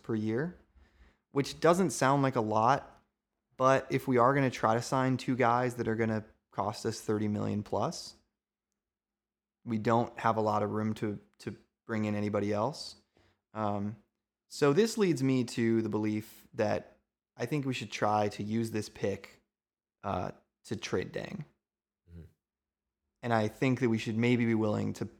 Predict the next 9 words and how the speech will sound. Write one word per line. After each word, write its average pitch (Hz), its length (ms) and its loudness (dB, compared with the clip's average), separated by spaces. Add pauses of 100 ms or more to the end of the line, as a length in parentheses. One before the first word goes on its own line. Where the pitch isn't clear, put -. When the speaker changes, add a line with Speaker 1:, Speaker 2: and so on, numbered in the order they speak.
(180)
Speaker 1:
to, 101 240 0 (280)
to 120 80 -8
tie 95 240 -4
somebody - 380 -6
with - 220 -8
it. 50 200 -10 (580)
So, 107 200 0
like, 101 420 -4
package 107 680 0